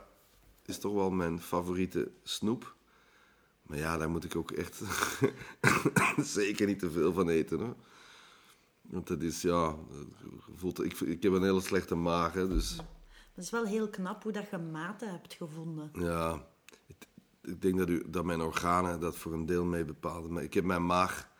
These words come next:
Speaker 1: ik heb geen goede maag genetisch. En ik heb die dan ook echt wel nog naar de kloten geholpen met, eh, met drankgebruik en, eh, gulzigheid. En door ook nog heel veel stress in het werk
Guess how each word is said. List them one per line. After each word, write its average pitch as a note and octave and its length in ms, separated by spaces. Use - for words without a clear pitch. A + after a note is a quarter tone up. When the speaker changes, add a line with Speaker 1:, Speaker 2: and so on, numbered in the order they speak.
Speaker 1:
ik - 140
heb A2 140
geen F#2+ 200
goede F2+ 220
maag F2 360
genetisch. F#2 680
En F#2 120
ik F2+ 120
heb F#2 120
die F2 100
dan E2+ 120
ook E2+ 160
echt F2+ 200
wel F#2+ 100
nog F2+ 320
naar F#2 160
de E2 100
kloten F2 420
geholpen D#2+ 480
met, D#2+ 320
eh, D#2+ 220
met E2 160
drankgebruik F#2+ 920
en, D#2+ 360
eh, D2 80
gulzigheid. F#2 920
En F2 220
door E2 240
ook F2 120
nog F#2 140
heel G2 160
veel E2+ 140
stress G2 440
in F2 120
het D#2 140
werk G2+ 540